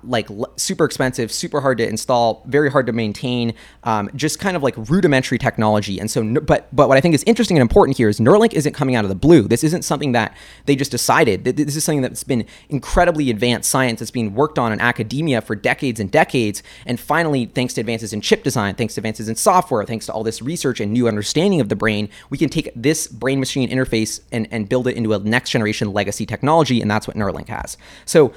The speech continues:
what they wanna do and solve these problems is something that's completely wireless. You don't need to be plugged into a huge machine. Um, the, the, the, the lifespan isn't just a year. You know, if you wanna implant this chip in your body, it's gotta last for a long, long time. So they wanna make it to last years to decades to a lifetime, potentially. And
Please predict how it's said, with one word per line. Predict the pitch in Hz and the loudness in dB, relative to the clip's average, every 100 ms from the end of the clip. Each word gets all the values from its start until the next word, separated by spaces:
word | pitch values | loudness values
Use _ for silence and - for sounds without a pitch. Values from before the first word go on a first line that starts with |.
| - | -10
what | - - - | 2 2 4
they | 214 | 2
wanna | 165 156 | 2 2
do | 123 127 | 2 2
and | 107 | 2
solve | - 131 143 | 0 0 0
these | 139 | -2
problems | - 107 104 | -2 -2 -2
is | 101 | -2
something | 123 | -4
that's | 107 - | -4 -6
completely | 104 - 170 208 | -10 -6 -6 -2
wireless. | 123 104 95 110 113 | 2 2 2 -2 -4
You | 131 | -4
don't | 117 | -2
need | 139 | -2
to | |
be | 120 | 0
plugged | - 131 120 | 2 4 4
into | 120 | 0
a | |
huge | 110 117 110 | 0 -2 0
machine. | 113 - 101 104 104 - - | -2 -2 -2 -2 -6 -18 -6
Um, | 117 113 | -2 -2
the, | - 113 | -4 -10
the, | 131 131 | -6 -8
the, | - 120 - | -4 -8 -4
the | 123 | -2
lifespan | 113 165 - 143 117 | 2 2 2 -2 0
isn't | 127 120 | -2 -2
just | 120 - | -4 -4
a | 107 | -6
year. | 120 156 107 117 | 2 4 4 0
You | 117 | -2
know, | 107 | -2
if | 104 | -2
you | 113 | 0
wanna | 143 | 0
implant | - 135 147 - | 0 -2 -4 -4
this | 117 | -6
chip | - 123 | -6 -4
in | |
your | 107 | -4
body, | 95 120 101 | 2 2 2
it's | 95 | 0
gotta | 120 92 | -2 0
last | 101 110 120 | 0 0 -2
for | - | -4
a | 104 | -6
long, | 98 110 123 | 0 0 0
long | 131 120 | -2 -2
time. | 117 98 92 | -4 -6 -6
So | 113 | -2
they | |
wanna | 120 117 | 0 0
make | 110 | -2
it | - | -6
to | 110 | -4
last | 104 104 - | -4 -4 -8
years | 110 147 160 160 - - - | -2 0 0 -2 -8 -20 -10
to | - | -10
decades | 107 131 - 143 135 | 0 0 0 -4 -6
to | - 95 | -10 -8
a | - | 0
lifetime, | 147 147 123 104 98 | 0 0 -6 -6 -6
potentially. | - 104 - 101 95 - _ _ _ _ _ _ _ | -8 -8 -8 -8 -10 -14 _ _ _ _ _ _ _
And | 135 131 | 2 2